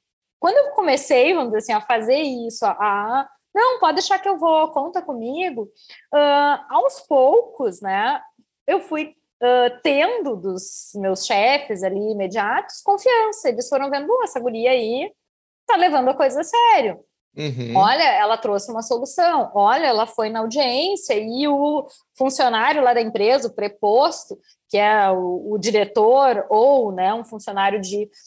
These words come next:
Speaker 1: ah, menor, vamos dizer assim, ah, me faltou o termo agora, mas enfim,
Speaker 2: Gra-,
Speaker 1: de
Speaker 2: grau hierárquico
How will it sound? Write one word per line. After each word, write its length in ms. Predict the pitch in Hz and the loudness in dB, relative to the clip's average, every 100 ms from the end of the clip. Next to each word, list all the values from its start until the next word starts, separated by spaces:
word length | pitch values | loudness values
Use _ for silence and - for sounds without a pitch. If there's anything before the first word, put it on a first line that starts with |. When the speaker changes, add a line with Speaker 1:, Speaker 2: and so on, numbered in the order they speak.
| - - | -20 -2
Speaker 1:
ah, 880 | 196 190 185 180 180 175 175 170 165 160 - | 2 4 2 2 0 0 -2 -4 -10 -16 -6
menor, 640 | 196 190 180 180 196 190 - _ _ | -2 0 2 4 4 0 -10 _ _
vamos 320 | 185 180 190 185 | -6 -4 -4 -4
dizer 80 | 190 | -6
assim, 420 | 190 220 196 190 175 160 151 _ _ _ _ _ _ _ _ _ - | -6 -6 -6 -6 -8 -14 -18 _ _ _ _ _ _ _ _ _ -2
ah, 260 | 185 180 | 2 2
me 140 | 180 180 | 0 -2
faltou 300 | 220 208 247 | 0 2 0
o 40 | |
termo 380 | 247 226 220 190 | 2 0 2 -2
agora, 320 | 175 180 180 | 0 2 2
mas 220 | 175 180 | -2 -4
enfim, 120 | 185 117 | -6 0
Speaker 2:
Gra-, 120 | 220 | 0
Speaker 1:
de 140 | 185 | 0
Speaker 2:
grau 340 | 139 135 135 147 | -2 2 2 4
hierárquico 520 | 139 123 147 190 | 4 4 2 0